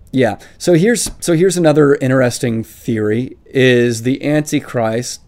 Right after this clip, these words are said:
tied to the book of Exodus. So one of the reasons why I find this theory compelling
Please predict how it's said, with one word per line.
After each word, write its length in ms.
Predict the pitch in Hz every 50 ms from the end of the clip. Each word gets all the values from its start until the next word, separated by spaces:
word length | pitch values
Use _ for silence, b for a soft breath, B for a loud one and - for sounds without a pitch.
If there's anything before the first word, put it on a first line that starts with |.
| _ -
tied 800 | - - - 147 147 135 123 120 113 113 110 113 120 147 151 - b b b b b b b b b b
to 120 | - - 139
the 140 | 123 120
book 360 | 110 104 - - 135 131 - 127
of 120 | 117 - - _ -
Exodus. 800 | 117 117 - - - - - - - - - - - - - _ _ - _ _ _ _ _ _ _ _ _
So 160 | - - - 147
one 140 | 131 156
of 60 | 185 165
the 40 | 147
reasons 320 | 151 151 135 123 135 117
why 200 | 120 123 131 131
I 40 | 127
find 300 | 120 - 127 120 117 117
this 140 | 123 123 -
theory 260 | - - 127 120 117
compelling 720 | - - 113 107 - - 160 190 170 120 110 107 110 -